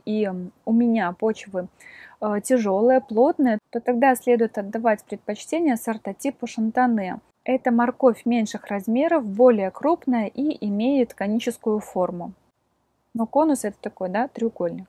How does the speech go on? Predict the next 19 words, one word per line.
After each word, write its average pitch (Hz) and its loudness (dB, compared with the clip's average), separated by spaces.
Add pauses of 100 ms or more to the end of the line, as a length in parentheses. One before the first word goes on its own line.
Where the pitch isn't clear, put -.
Максим? 190 -16 (480)
Это 208 -10
конус? 262 -4 (1200)
Что 370 -2
за 262 4
чушь? - -10 (580)
Если 294 2
же 262 2
у 277 6
вас 240 4
почвы 262 2
лёгкие, 208 0
например, 226 0
э, 202 0
песчаные, 226 0
сопесчаные, 214 -2
чернозёмы, 220 -2
то, 330 2 (520)
э, 208 -4